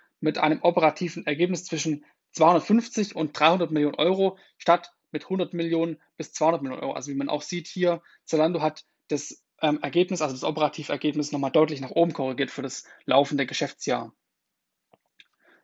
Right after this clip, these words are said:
Und die Bayer A G, ja, die hat, haben sich auch wieder wa-, ein neues Unternehmen ins Portfolio gekauft. Bayer verstärkt nämlich sein Pharmageschäft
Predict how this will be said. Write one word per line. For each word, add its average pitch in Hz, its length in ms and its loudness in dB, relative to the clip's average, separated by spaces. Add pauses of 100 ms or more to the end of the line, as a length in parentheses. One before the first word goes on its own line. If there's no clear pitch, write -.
Und 143 160 2
die 143 100 4
Bayer 185 300 6
A 190 60 -4
G, 196 300 -2 (760)
ja, 160 260 4 (140)
die 151 60 -2
hat, - 160 -8
haben 151 140 -8
sich 151 160 -8
auch 165 120 -4
wieder 180 220 -2
wa-, 165 180 2
ein 156 180 -2
neues 180 460 0 (760)
Unternehmen 175 440 -2
ins 175 160 -10
Portfolio 175 520 0
gekauft. 170 640 4 (220)
Bayer 165 200 6
verstärkt 170 420 -2
nämlich 156 180 -6
sein 143 120 -4
Pharmageschäft 175 800 -2